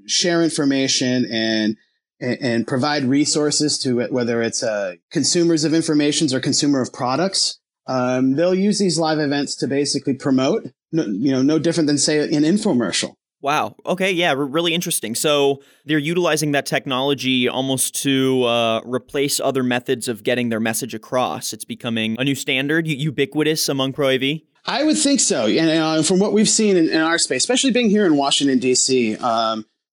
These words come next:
Speaker 1: I came kind of from a P R agency background, got a little bit of a hybrid of that and broadcast, where, you know, you used to have to, <laughs> you know, you know,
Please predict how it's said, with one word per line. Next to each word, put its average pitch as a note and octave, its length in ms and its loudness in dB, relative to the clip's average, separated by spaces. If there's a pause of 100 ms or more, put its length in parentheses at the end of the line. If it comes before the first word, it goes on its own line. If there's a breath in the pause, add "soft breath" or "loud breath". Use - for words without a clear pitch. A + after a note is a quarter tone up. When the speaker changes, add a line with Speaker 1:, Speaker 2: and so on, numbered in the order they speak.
Speaker 1:
I G3+ 120 -2
came G#3+ 320 2
kind F#3+ 240 0
of D#3+ 80 -2
from D#3+ 180 2
a C#3 40 0
P E3+ 260 0
R D3 180 0
agency C3+ 460 -2
background, B2 960 -4
got C#3 100 -6
a - 20 -2
little C3+ 180 -2
bit C3 100 -2
of A#2+ 80 -6
a - 20 -4
hybrid B2+ 340 -4
of A2+ 120 -6
that A#2+ 240 -2
and G#2+ 100 -18
broadcast, A2+ 840 -8 (360)
where, C#3 120 -4
you C3+ 120 2
know, B2+ 180 2
you B2+ 320 0
used E3 280 2
to E3 60 -2
have D#3+ 280 -2
to, C#3+ 120 0
<laughs> - 80 -6
you D3 120 -2 (100)
know, A#2+ 140 -2 (480 loud breath)
you C#3 100 -2
know, A2+ 120 -4